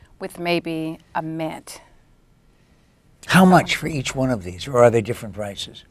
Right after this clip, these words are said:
Speaker 1: Oh, no, they're all the same price. One scoop is three seventy-five per scoop, two scoops, five dollars. It doesn't matter. But what I'm looking at now is doing a sampler because,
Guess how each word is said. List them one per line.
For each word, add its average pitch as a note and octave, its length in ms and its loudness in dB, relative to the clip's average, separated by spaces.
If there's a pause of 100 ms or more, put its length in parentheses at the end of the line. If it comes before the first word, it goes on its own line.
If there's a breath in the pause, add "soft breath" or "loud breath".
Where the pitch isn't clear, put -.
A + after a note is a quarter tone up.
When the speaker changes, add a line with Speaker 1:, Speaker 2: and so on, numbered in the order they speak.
(320 loud breath)
Speaker 1:
Oh, C4+ 100 4
no, A#3+ 180 0
they're G3+ 160 0
all C4+ 120 2
the C4+ 40 -6
same A#3+ 220 -8
price. G3+ 220 -2
One C4 160 4
scoop D4 280 -4
is A#3+ 120 -8
three B3 140 0
seventy-five G3+ 600 0
per F#3+ 140 -12
scoop, F3 420 -6
two C4+ 140 -4
scoops, A3 340 -4
five E3 240 0
dollars. D#3 300 0
It F3 60 -14
doesn't G3 260 -6
matter. F3+ 180 0
But A3+ 240 0
what C4 200 -2
I'm B3+ 120 0
looking D4+ 220 -4
at A3 120 0
now A#3 300 -6
is F#3 180 -10
doing F#3 280 -8
a E3 80 -10
sampler F#3+ 360 -10
because, F#3+ 300 -12